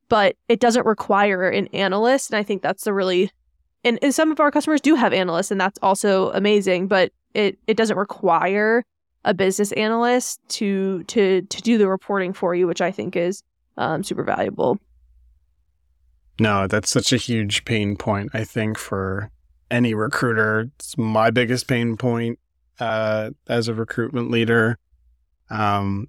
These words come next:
Speaker 2: and the data is so helpful and informative if you can manipulate it easily. And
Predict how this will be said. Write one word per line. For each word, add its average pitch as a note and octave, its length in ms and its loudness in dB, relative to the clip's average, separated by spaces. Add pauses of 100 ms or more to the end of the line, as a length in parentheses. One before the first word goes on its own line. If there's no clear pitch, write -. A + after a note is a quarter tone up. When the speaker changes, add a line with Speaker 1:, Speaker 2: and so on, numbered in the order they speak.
(100)
Speaker 2:
and C#3 240 4
the C3+ 80 4
data B2+ 340 2
is F#3+ 120 0
so D#3+ 280 4
helpful C3+ 580 2
and A2+ 100 4
informative G#2+ 720 0
if G2+ 160 -4
you G#2 100 -4
can G2+ 540 -8
manipulate G2 640 -6
it G2 220 -6
easily. G2+ 580 0
And F#2 260 -4